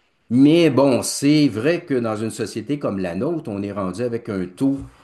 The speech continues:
de natalité au Québec de un virgule trois, alors qu'on est quand même dans une société pas mal riche. Euh, est-ce que on, on a toute la générosité qu'il faudrait par rapport à la vie ?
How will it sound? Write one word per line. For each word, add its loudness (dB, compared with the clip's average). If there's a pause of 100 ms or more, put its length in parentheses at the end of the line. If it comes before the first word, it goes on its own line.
(160)
de -4
natalité -4
au 0
Québec -2
de 0
un 2
virgule -4
trois, -8 (680)
alors -2
qu'on 0
est 4
quand -2
même -2
dans -4
une -8
société -6
pas -2
mal -4
riche. -8 (560)
Euh, 0
est-ce -2
que 4
on, -4 (440)
on -4
a 2
toute 0
la 0
générosité 0
qu'il -10
faudrait -4
par -4
rapport -4
à -2
la -6
vie ? -12